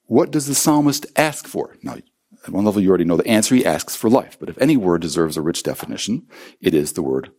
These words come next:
life. The psalm presents life in ways that you could say are, um, genuine, authentic.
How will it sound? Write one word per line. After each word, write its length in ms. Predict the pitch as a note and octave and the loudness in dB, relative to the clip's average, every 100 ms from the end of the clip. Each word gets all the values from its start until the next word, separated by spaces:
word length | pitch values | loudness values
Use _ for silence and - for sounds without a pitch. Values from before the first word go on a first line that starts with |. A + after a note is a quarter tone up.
| _ | _
life. 480 | - A2 - - - - - _ _ - - - - - - - - - - _ _ _ _ _ _ - | -2 -2 -2 -14 -20 -20 -20 _ _ -20 -20 -16 -16 -14 -18 -20 -20 -20 -20 _ _ _ _ _ _ -16
The 200 | B2+ C3+ | -2 0
psalm 200 | - A3 | 2 2
presents 460 | F3 C#3 C3+ - - _ _ | 2 2 0 -2 -12 _ _
life 400 | A#2+ A#2+ B2 - | 2 2 2 0
in 100 | B2+ | 2
ways 360 | A2+ A2+ - - | 2 2 0 -4
that 160 | - | -4
you 100 | G2+ | -2
could 100 | G2+ | -2
say 220 | - F#2 F2 | 0 2 2
are, 380 | D#2+ D#2+ E2 - - - - | 2 0 0 -4 -16 -20 -14
um, 800 | D2+ D2 C2+ C2 - - - - _ _ - _ - | -8 -6 -6 -6 -8 -12 -14 -20 _ _ -16 _ -14
genuine, 560 | F#2 A2 G#2+ G2+ D#2 - | 0 2 2 2 0 -2
authentic. 720 | F#2+ F2+ - A2+ - - - | 0 0 0 -2 -2 -12 -16